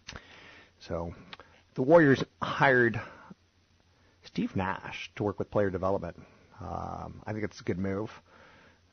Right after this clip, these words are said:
Um, he was a great N B A player, and when you're all, when you're good, when you're great, and you're looking to become greater, I, I think that really tells you how smart of a company they are.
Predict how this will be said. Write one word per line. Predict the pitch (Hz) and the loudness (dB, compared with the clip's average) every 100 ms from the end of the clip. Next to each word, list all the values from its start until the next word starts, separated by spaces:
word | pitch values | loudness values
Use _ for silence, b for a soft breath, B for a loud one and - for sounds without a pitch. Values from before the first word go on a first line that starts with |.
| - | -12
Um, | 87 85 87 | -10 -10 -8
he | 101 | -8
was | 87 | -8
a | |
great | - 95 98 - | -8 -8 -8 -8
N | 95 | -10
B | 90 | -8
A | 85 | -10
player, | - 92 92 95 - 107 | -8 -6 -4 -4 -8 -12
and | 95 92 92 90 - B B | -10 -8 -8 -8 -12 B B
when | 95 | -8
you're | 95 95 117 | -6 -2 0
all, | - - | 0 0
when | 131 | -4
you're | 113 | -4
good, | 101 202 247 - 98 - | 4 6 8 6 0 -8
when | 107 | -8
you're | 98 | -6
great, | - 156 143 104 - | 2 4 2 0 -12
and | 107 | -8
you're | 104 | -4
looking | 107 101 | -4 -6
to | 92 | -8
become | 98 92 | -8 -8
greater, | - 113 101 95 - _ b b b b b b - | -2 0 0 -4 -10 _ b b b b b b -14
I, | 90 101 | -12 -10
I | 98 | -8
think | 104 | -8
that | 104 - _ - B B B B B B _ _ - | -8 -8 _ -20 B B B B B B _ _ -6
really | 107 95 | -4 -4
tells | 95 95 | -6 -6
you | 95 | -6
how | 95 | -6
smart | - 90 | -6 -6
of | 90 | -8
a | |
company | - 90 92 | -8 -8 -8
they | 87 | -8
are. | 90 90 87 | -8 -10 -12